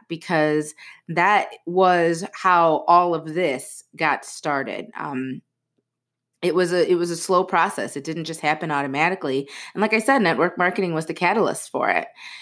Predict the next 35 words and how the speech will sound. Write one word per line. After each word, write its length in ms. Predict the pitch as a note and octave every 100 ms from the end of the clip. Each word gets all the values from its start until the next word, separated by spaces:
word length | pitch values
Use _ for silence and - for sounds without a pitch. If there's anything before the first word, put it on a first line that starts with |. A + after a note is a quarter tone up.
| -
You 120 | F#3+ F#3+
know, 360 | E3+ E3 E3 F3
I 460 | G3+ B3+ B3+ A#3 -
am 200 | G3 G3+
part 260 | G#3 G#3
of 100 | A3
a 60 | F3
team 300 | - G#3 E3+
with 120 | D#3
my 120 | D#3
network 340 | D3+ D3 D#3+ -
marketing. 360 | D3+ D3+ C#3
I'm 80 | C#3
part 200 | C#3 F3
of 80 | F#3+
a 60 | F3+
team 500 | - E3 D3+ C#3+ C#3+
that 280 | C#3+ - -
builds 320 | D#3+ D3 -
up 220 | B2+ -
its 180 | C#3 -
members. 540 | C#3 C3 E2+ - - - - - - -
They 220 | G3 G3
were 200 | G#3 G3+
completely 840 | - F#3+ - - A3+ A#3 G3+ A3
supportive 720 | G#3 F#3+ - G3 F#3 C#3 G#2+ A2
of 180 | D3+
me 220 | D#3 D3 C3
when 180 | D3
I 300 | D3 C#3+ C#3+ - -
decided 480 | D#3+ E3+ D#3 D#3
I 100 | D3
wanted 420 | D3 D3 D3+ D3 -
to 420 | - D3+ C#3+ D3+ - - _ _ _ _ _ -
go, 640 | F#3+ F#3+ F#3 F#3 E3 -